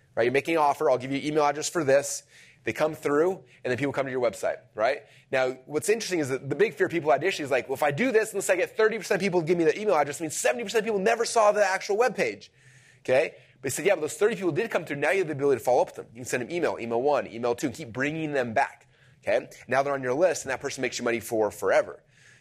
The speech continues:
And, um, after doing a million tests, for the most part, this almost always won. Now, the cool thing, too, today is also because of retargeting and other things like that, even, even, like, the seventy people who don't opt in, now you can follow them around with ads and keep pulling them back, and,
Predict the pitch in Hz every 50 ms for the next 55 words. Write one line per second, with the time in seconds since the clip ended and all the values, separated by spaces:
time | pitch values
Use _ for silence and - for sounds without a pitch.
0 | _ _ - 117 117 120 117 117 113 107 107 107 101 98 98 82 - _ _ _
1 | - 127 135 - - 135 135 123 113 117 131 151 147 143 135 123 - - 123 110
2 | - - - 113 117 135 147 143 - - 127 110 107 104 - - 107 120 117 -
3 | - - - 117 117 113 107 - - 95 104 104 104 101 107 101 90 85 92 -
4 | _ - - - - 127 127 - 214 226 202 214 170 - 196 190 139 120 - 147
5 | 135 123 147 151 165 196 170 131 151 156 - - 147 139 - 139 120 120 123 120
6 | 110 - 123 131 147 147 143 143 123 117 123 123 135 139 120 117 107 95 117 127
7 | 131 - - - - - _ - 175 202 190 180 151 139 123 _ - 175 185 175
8 | 202 196 180 165 147 - 139 131 - - 170 160 160 143 120 151 131 139 135 131
9 | 110 127 127 147 160 156 156 - 185 185 202 208 202 - - - - - - 151
10 | 131 135 113 - 135 139 147 139 139 135 131 127 117 107 123 127 135 123 113 110
11 | - 131 110 - 139 - 131 135 123 101 117 117 123 120 - 113 104